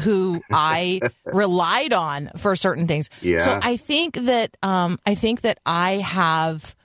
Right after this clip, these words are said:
Speaker 1: um, I have a, a formed thinking, right? I was formed by that prayer in
Speaker 2: Mm.
Speaker 1: ways that, and in the way that my parents responded to my prayers for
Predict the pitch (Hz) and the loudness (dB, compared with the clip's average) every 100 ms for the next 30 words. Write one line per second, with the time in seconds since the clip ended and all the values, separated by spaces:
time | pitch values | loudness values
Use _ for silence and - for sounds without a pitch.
0 | _ _ _ _ - 156 147 143 147 - | _ _ _ _ -4 0 0 0 -2 -6
1 | _ _ _ _ _ _ _ - 175 214 | _ _ _ _ _ _ _ -2 0 0
2 | 233 208 196 175 180 165 156 127 151 - | 0 0 0 0 -2 -2 -4 -6 -6 -6
3 | - 196 190 190 190 180 - - 277 240 | -2 0 2 0 -2 -4 -6 -2 0 0
4 | 123 151 196 - 156 185 175 196 165 - | -4 -4 -4 -2 0 0 0 0 -2 -6
5 | - 202 247 277 156 156 170 170 160 165 | -2 0 0 0 0 -2 -2 -2 0 0
6 | 156 165 - - - 165 277 349 - - | -2 -2 -4 -8 -4 -4 -2 -4 -4 -14
7 | _ _ _ _ 214 196 175 175 185 196 | _ _ _ _ 0 2 0 0 0 -2
8 | 190 190 160 - 214 240 269 233 208 170 | -2 -2 -2 0 0 0 0 0 0 0
9 | 180 180 190 190 180 - 202 330 139 - | -2 0 0 0 -2 -2 -2 0 -4 -2
10 | 175 156 143 156 156 - 156 147 - 160 | 0 0 0 0 0 0 -2 -2 -4 -2
11 | 151 147 | -2 -2